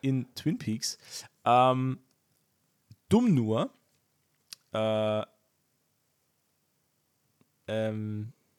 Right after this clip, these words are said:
dass die Familie Horn, äh, auf der,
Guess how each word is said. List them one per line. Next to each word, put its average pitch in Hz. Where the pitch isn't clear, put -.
dass -
die 120
Familie 127
Horn, 165
äh, 82
auf 135
der, 123